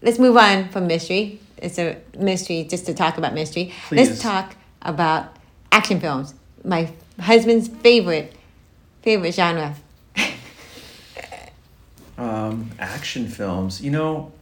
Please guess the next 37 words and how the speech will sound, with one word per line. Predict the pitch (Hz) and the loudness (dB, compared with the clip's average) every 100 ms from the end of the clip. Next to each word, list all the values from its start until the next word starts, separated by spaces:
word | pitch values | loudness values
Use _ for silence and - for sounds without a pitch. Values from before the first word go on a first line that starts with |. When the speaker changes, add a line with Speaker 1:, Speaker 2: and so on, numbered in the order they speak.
| - | -12
Speaker 2:
oh | 127 123 120 | -8 -6 -8
God, | 117 113 110 110 - | -8 -8 -8 -8 -8
I, | 185 185 | -10 -8
I | 151 | -8
feel | 175 202 | -6 -4
like | 135 - | -6 -4
there | 98 90 | -8 -8
are | |
definitely | - 76 - 104 - 110 | -10 -10 -10 -12 -10 -10
genres | - 92 95 92 85 | -6 -4 -4 -6 -8
within | 104 95 104 101 | -12 -12 -10 -10
just | 95 87 92 - | -8 -8 -10 -12
action | 92 92 - 90 | -14 -14 -12 -12
films | 90 85 95 | -8 -8 -8
sometimes. | - 95 95 92 92 - | -8 -10 -10 -12 -12 -12
My, | 92 - | -14 -10
some | - | -8
of | 170 | -6
my | 127 107 | -4 -6
favorite | 107 117 113 117 - - - - - - _ - | -4 -6 -4 -8 -10 -20 -20 -20 -20 -20 _ -16
action | 107 104 - 123 | -14 -14 -14 -12
films, | - 120 117 113 110 | -8 -6 -6 -8 -10
you | |
know, | 107 | -10
they | 92 | -10
come | - 101 | -10 -12
from, | 95 90 | -10 -10
like, | - - | -12 -14
Hong | - 95 104 | -10 -8 -8
Kong | 101 101 98 98 95 95 - | -8 -6 -4 -4 -4 -6 -8
or, | - | -14
like, | - - | -18 -20
Thailand. | - 90 90 92 92 90 90 92 | -14 -10 -8 -6 -6 -6 -6 -10
I | 95 | -12
guess | 104 113 - | -10 -10 -10
they're, | 98 | -10
like, | 85 | -10